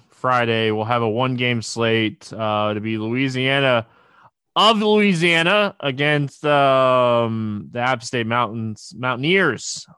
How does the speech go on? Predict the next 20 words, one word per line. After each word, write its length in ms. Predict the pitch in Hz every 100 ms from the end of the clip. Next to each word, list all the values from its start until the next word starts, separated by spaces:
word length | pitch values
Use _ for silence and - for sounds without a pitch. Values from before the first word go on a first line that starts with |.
| _
Um, 400 | 110 110 107 107
let's, 240 | 120 135 - -
let's 180 | 156 -
just 160 | 180
kinda, 340 | 190 175 147 - 95 87
since 280 | - 156
it's 140 | 156 139
gonna 160 | 147
move 200 | 143 147 139
to 100 | 131
more 200 | 143 139
of 60 |
a 80 | 120
showdown, 640 | - 139 131 135 135 127 _ _ _ _ _ _ _ - -
one, 380 | 139 147 160 160 - _ _ _ 131
we 60 |
don't 120 | 127
have 140 | 123 -
pricing. 500 | 131 131 139 127 123 _ _ _ _ _ -
Two, 520 | - 165 156 151